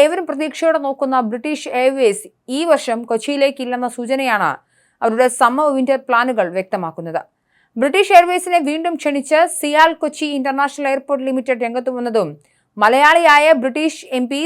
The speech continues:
സോജൻ ജോസഫ് മുൻകൈയെടുത്ത് ബ്രിട്ടീഷ് വ്യോമയാന സെക്രട്ടറിയെ കണ്ട് നടത്തിയ സമ്മർദ്ദവും ഓൺലൈൻ ഒപ്പുശേഖരണവുമൊക്കെ വെറുതെ ആയേക്കുമെന്നാണ് ബ്രിട്ടീഷ് എയർവേസിന്റെ ഏറ്റവും ഒടുവിൽ ലഭിക്കുന്ന റൂട്ട് ചാർട്ടിൽ നിന്നും വ്യക്തമാകുന്നത്.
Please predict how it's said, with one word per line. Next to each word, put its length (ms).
സോജൻ 400
ജോസഫ് 440
മുൻകൈയെടുത്ത് 640
ബ്രിട്ടീഷ് 360
വ്യോമയാന 420
സെക്രട്ടറിയെ 480
കണ്ട് 240
നടത്തിയ 280
സമ്മർദ്ദവും 560
ഓൺലൈൻ 380
ഒപ്പുശേഖരണവുമൊക്കെ 880
വെറുതെ 320
ആയേക്കുമെന്നാണ് 680
ബ്രിട്ടീഷ് 380
എയർവേസിന്റെ 500
ഏറ്റവും 420
ഒടുവിൽ 280
ലഭിക്കുന്ന 460
റൂട്ട് 220
ചാർട്ടിൽ 300
നിന്നും 260
വ്യക്തമാകുന്നത്. 680